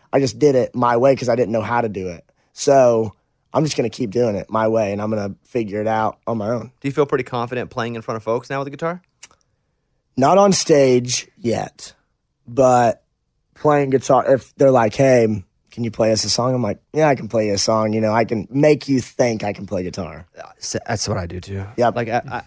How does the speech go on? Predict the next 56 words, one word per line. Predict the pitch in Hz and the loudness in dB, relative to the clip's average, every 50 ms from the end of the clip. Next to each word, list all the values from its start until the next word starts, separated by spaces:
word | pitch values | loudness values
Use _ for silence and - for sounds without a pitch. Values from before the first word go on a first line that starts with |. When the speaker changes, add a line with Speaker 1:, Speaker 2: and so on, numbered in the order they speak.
| 127 | -4
Speaker 2:
I | 127 | -4
have | 123 120 113 101 - _ _ _ _ _ _ _ _ _ _ _ _ _ _ _ | -2 -4 -4 -8 -12 _ _ _ _ _ _ _ _ _ _ _ _ _ _ _
people | - 127 117 110 113 113 107 | -8 -6 -6 -4 -4 -6 -6
that | 98 101 | -6 -8
are | 95 95 | -10 -10
really | 101 101 101 101 | -12 -12 -14 -12
good. | 95 107 107 113 120 131 127 _ _ _ _ - | -8 -6 -4 -4 -4 -6 -8 _ _ _ _ 0
But | 127 | 2
Speaker 1:
Yep. | 123 | 2
Speaker 2:
like, | 127 131 127 | 2 2 0
I, | 123 | -2
like, | 101 123 127 120 | -2 -2 -2 -2
I'm | 127 131 | -2 -4
gonna | 147 143 135 127 | -4 -4 -6 -6
do | 117 117 117 117 113 113 110 110 107 110 110 101 | -6 -6 -4 -2 -2 -2 0 -2 -2 -2 -4 -6
the | - 110 | -10 -10
Bluebird | 107 117 135 151 165 151 131 113 110 110 | -8 -4 -2 -2 -2 0 0 0 0 0
on | 107 107 | -2 -6
Sunday | - - 113 107 104 104 | -8 -8 -6 -6 -4 -4
night | 104 113 117 127 127 107 82 | -4 -4 -4 -4 -4 -4 -6
because | 110 - 120 107 | -8 -8 -6 -4
I | 113 110 | 0 2
have | 156 147 | 2 2
Speaker 1:
Oh, | - | 2
Speaker 2:
a, | |
Speaker 1:
sick. | - - 175 127 - - _ _ | 0 0 0 0 -2 -4 _ _
Speaker 2:
have | - 127 127 | -2 -2 -2
a | 131 | 0
couple | - 143 131 127 | 0 -2 -2 -4
theater | 117 - 151 156 165 156 139 | -4 -2 0 0 2 0 0
shows | - - 113 107 107 101 | -2 -2 -2 -2 -2 -2
in | 104 98 | -4 -6
town | 104 101 95 95 | -6 -6 -6 -6
that | 95 95 | -8 -10
I'm | 92 | -10
doing. | 90 87 92 92 92 98 _ _ _ _ _ _ | -10 -10 -10 -12 -12 -16 _ _ _ _ _ _
And | 113 113 110 | -8 -8 -6
so | - - 120 110 107 - | -4 0 0 0 0 0
I | 117 | -2
just | 120 127 127 139 | -4 -4 -6 -6
need | 123 | -6
to | 120 | -6
get | 110 110 | -6 -8
on | 101 101 | -6 -4
stage | - 107 101 104 | -4 -4 -4 -4
a | |
couple | - 104 101 104 | -6 -8 -6 -6
times | 104 95 92 | -8 -10 -12
because | - - 117 101 98 - | -14 -18 -18 -18 -12 -4
a | 110 | 0
lot | 117 120 117 | 0 2 2
of | 113 | 0
my | 110 | -2
stuff's | 110 117 104 - _ _ _ | -4 -6 -8 -10 _ _ _
comedy. | - - 143 151 160 139 104 95 98 - _ _ _ _ _ _ _ _ _ | -8 -4 -2 0 0 0 -2 -4 -8 -10 _ _ _ _ _ _ _ _ _
And, | 107 107 104 104 104 98 98 101 | -12 -10 -10 -8 -10 -10 -12 -14